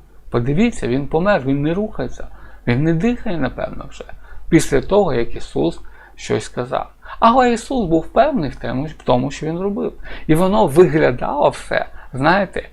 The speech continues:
як поразка. Воно не виглядало як перемога. Ні, дух такий вийшов, і цей,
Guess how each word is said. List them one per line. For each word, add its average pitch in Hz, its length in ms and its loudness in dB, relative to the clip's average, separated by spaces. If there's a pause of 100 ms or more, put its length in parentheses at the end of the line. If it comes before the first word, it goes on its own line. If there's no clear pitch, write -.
(200)
як 120 280 -2
поразка. 165 640 -2 (200)
Воно 151 280 2
не 208 80 2
виглядало 208 540 2
як - 140 2
перемога. 190 580 2 (360)
Ні, 196 300 4
дух 143 240 2
такий 117 300 -4
вийшов, 185 680 4
і 180 400 4 (360)
цей, 151 420 6